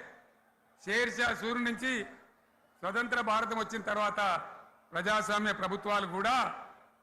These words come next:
రైతుల దగ్గర రకరకాల శిస్తులు వసూలు చేసినారు, రైతుల దగ్గర డబ్బులు వసూలు చేసినారు, తహసీల్ రకాలు వసూలు చేసినారు,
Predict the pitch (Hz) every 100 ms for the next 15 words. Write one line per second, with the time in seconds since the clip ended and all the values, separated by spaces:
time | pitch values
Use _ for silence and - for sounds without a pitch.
0 | _ _ 170 185 220 247 240 233 233 208
1 | 196 214 220 220 208 - 214 208 285 262
2 | 226 208 214 208 175 180 - - - _
3 | _ _ _ _ 175 214 233 240 233 220
4 | 196 190 247 233 208 233 220 220 220 196
5 | - - - - _ _ - 185 220 247
6 | 240 208 214 254 247 226 220 214 214 214
7 | 214